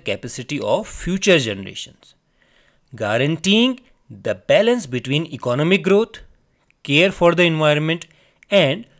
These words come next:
social well-being। तो दीर्घकालिक विकास क्या है, चिरस्थायी विकास क्या है,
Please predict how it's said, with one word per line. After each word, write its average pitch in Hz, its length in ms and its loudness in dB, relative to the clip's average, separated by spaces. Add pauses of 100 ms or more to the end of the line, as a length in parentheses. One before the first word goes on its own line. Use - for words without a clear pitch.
(220)
social 127 460 -4 (100)
well-being। 95 480 -4 (800)
तो 143 60 -8
दीर्घकालिक 202 840 -2
विकास 143 500 -8
क्या 165 160 0
है, 117 180 -16 (300)
चिरस्थायी 202 600 -2
विकास 160 440 -8
क्या 165 220 -2
है, 107 180 -8